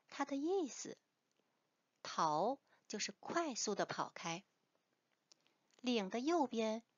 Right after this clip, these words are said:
是叶字旁。你看，篆文的叶，上边是个手，表示头，下边是个人。叶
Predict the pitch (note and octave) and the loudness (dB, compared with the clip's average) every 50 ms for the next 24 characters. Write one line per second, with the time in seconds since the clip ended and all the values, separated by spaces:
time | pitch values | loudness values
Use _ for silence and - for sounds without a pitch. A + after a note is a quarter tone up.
0 | _ _ _ - - - B3 A#3 - - E4+ G4 F4+ D#4 - - E3 - - - | _ _ _ -2 0 0 0 0 2 4 4 6 4 2 0 -2 -4 -2 -4 -4
1 | C3+ - - _ _ _ _ _ _ _ _ _ _ _ _ _ _ _ _ _ | -6 -12 -14 _ _ _ _ _ _ _ _ _ _ _ _ _ _ _ _ _
2 | _ _ _ _ _ _ _ _ _ - A3 G3 - - A#3+ A3+ G#3+ A3 - _ | _ _ _ _ _ _ _ _ _ -14 -14 -12 -8 -8 -6 -6 -8 -10 -12 _
3 | _ _ _ _ _ _ _ _ _ - F4+ F4+ E4 C4+ A#3+ G#3 F#3 E3+ D3+ F3+ | _ _ _ _ _ _ _ _ _ 4 4 4 4 4 2 0 0 2 0 0
4 | A3+ D4+ C#4+ A#3 A3+ - A#3+ A#3 G3+ F3+ D#3+ - - _ _ _ _ _ _ _ | 0 0 0 -2 -2 -2 0 0 0 0 -2 -6 -12 _ _ _ _ _ _ _
5 | _ _ _ - - - C4 A3+ G3+ G3+ - G3+ G3+ G3+ G#3 G#3+ - - - - | _ _ _ 2 6 6 6 6 4 2 0 2 2 2 0 -2 -4 -2 0 0
6 | - E4 E4 C4+ - - - F3 D3+ - - D#3 E3 - _ _ _ _ - A#3+ | 2 4 6 8 8 8 10 8 6 4 0 -4 -6 -6 _ _ _ _ -4 -2
7 | F#3 F#3 - - G#3+ - - - - D3 D3 E3 G#3 B3+ - _ _ _ _ _ | 0 0 0 -2 -2 -6 -6 -4 -2 -2 0 -2 -4 -6 -10 _ _ _ _ _
8 | _ _ _ _ _ - - - - C#4 B3 G#3+ - - G3 F3+ F#3+ G#3 - - | _ _ _ _ _ -10 -6 -2 0 0 0 0 -2 -2 -4 -2 -2 -2 -2 0
9 | C#4+ - A#3+ G3 F3 E3 D3 C#3+ E3 G#3+ A#3 - _ _ _ _ _ _ _ _ | 0 0 0 2 2 2 2 2 -2 -4 -6 -10 _ _ _ _ _ _ _ _
10 | _ _ _ _ _ _ _ _ _ _ _ _ _ - - - C#4 C#4 B3+ A3+ | _ _ _ _ _ _ _ _ _ _ _ _ _ -10 0 4 6 8 10 10
11 | F#3+ D#3+ D3+ F3 | 8 8 6 2